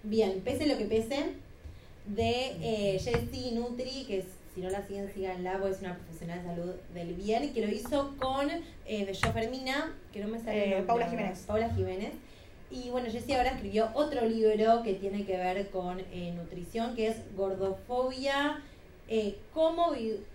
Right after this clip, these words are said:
Speaker 1: cómo sobrevivir a mundos gordofóbicos sin caer en trastornos alimentarios. Lo recomiendo, está muy bueno.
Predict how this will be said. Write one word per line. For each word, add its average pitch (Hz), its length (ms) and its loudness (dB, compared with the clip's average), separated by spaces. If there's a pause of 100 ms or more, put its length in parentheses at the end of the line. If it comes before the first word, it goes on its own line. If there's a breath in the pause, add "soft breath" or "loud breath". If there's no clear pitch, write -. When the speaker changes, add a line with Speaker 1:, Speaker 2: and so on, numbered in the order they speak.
Speaker 1:
cómo 302 220 2
sobrevivir 226 440 2
a 254 60 2
mundos 233 440 0
gordofóbicos 202 680 2
sin 202 140 -4
caer 202 180 0
en 208 80 0
trastornos 196 380 -4
alimentarios. 196 1000 -2 (180)
Lo 165 100 -6
recomiendo, 175 400 -6
está 185 140 -8
muy 165 220 -6
bueno. 254 480 0